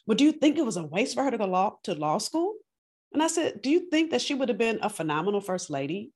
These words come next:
without it?" Right? Because all the decisions she had to make, all the time she was calm, when I don't know if I'd have been calm, some of the things she dealt with, it's all that law school training that she had.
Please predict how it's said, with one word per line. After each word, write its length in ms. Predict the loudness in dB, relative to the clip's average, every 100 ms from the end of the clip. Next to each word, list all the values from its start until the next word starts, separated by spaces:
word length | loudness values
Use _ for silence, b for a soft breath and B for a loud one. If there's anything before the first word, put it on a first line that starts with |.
| -10
without 480 | -6 -4 -4 -2 0
it?" 240 | -2 -4 _ _ -4
Right? 440 | 0 2 2 -2 -12 _ _ _
Because 360 | -2 2 2 -2 _ 2
all 280 | 4 6 4
the 100 | 2
decisions 540 | 0 -6 -4 -2 -2
she 140 | -4 0
had 140 | 0
to 60 | -2
make, 240 | -4 -2
all 140 | 0 0
the 80 |
time 220 | 0 0 0
she 160 | -2
was 100 | -4
calm, 640 | -4 2 4 6 4 0 -4 B B B
when 440 | 4 6 6 4
I 340 | 2 2 2 2
don't 180 | 2
know 60 | 0
if 100 | 2
I'd 120 | 2
have 80 | 2
been 120 | -4
calm, 280 | -4 -2 -2
some 140 | -4
of 80 | -4
the 40 | -4
things 80 | -4
she 120 | -4
dealt 260 | -2 -2 -2
with, 160 | -6 -10 B B
it's 160 | -10 2
all 200 | 4 6
that 180 | 4 0
law 640 | 0 2 4 6 4 2
school 800 | 0 -6 -4 0 2 2 0 -6 b b _ -8
training 560 | 0 2 4 4 4
that 180 | 2 -2
she 160 | -4 -4
had. 400 | -2 -2 -2 -6